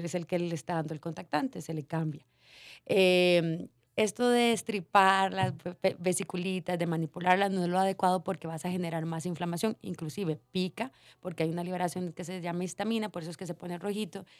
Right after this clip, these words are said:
y, y también lo ideal es no rascarse, porque al estarse rascando y manipulando, lo que va a generar es que venga más histamina, más inflamación. Hay unas células que se llaman neutrófilos que también cuando tú rascas,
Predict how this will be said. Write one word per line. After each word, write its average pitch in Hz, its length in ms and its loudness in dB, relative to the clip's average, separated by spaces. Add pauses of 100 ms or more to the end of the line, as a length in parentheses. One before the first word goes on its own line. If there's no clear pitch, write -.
(200)
y, 214 180 2
y 185 100 6
también 170 420 0
lo 180 80 -2
ideal 170 260 0
es 170 200 -2
no 180 240 2
rascarse, 185 580 -2
porque 165 300 -6
al 156 120 -4
estarse 170 380 -8
rascando 190 500 -4
y 185 40 -8
manipulando, 190 600 -4
lo 180 100 -2
que 170 100 -10
va 165 100 -8
a 165 40 -6
generar 175 380 0
es 170 140 -8 (440)
que 180 100 0
venga 175 440 0
más 170 380 -2
histamina, 208 800 -4
más 165 280 -8
inflamación. 190 800 -6 (280)
Hay 175 100 -6
unas 175 160 -6
células 180 380 -6
que 185 80 -14
se 170 80 -8
llaman 180 220 -4
neutrófilos 180 540 -6
que 175 120 -10
también 170 400 -2
cuando 165 240 -8
tú 180 120 -8
rascas, 185 460 -2